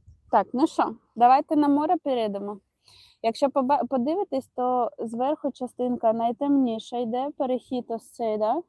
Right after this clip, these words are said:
між небом і морем. Тому ми його прям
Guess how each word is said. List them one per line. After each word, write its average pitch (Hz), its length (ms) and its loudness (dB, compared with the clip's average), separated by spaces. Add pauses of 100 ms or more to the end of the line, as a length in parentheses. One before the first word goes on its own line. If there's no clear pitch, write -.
(240)
між 233 260 -4
небом 233 480 -4 (100)
і 226 360 -8
морем. 226 580 -6 (760)
Тому 247 380 -2 (240)
ми 247 220 -2
його 240 320 0
прям 226 340 -2